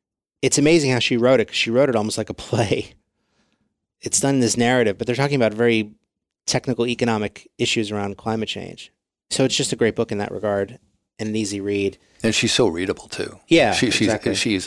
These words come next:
Speaker 2: has an amazing ability to make complex things simple to understand.
Speaker 1: I used to hand out,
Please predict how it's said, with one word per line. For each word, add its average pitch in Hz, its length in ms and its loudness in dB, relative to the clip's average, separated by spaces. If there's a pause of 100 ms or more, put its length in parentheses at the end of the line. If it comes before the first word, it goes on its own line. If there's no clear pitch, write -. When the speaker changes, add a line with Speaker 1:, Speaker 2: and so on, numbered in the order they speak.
Speaker 2:
has 92 240 -6
an 101 80 0
amazing 95 320 -2
ability 87 360 0
to - 120 -8
make 87 240 -12
complex 87 520 -6
things - 220 -10
simple - 460 -12 (540)
to 85 80 -6
understand. 78 560 -8 (360)
Speaker 1:
I 120 80 4
used 165 260 6
to - 60 4
hand 135 220 2
out, 120 220 0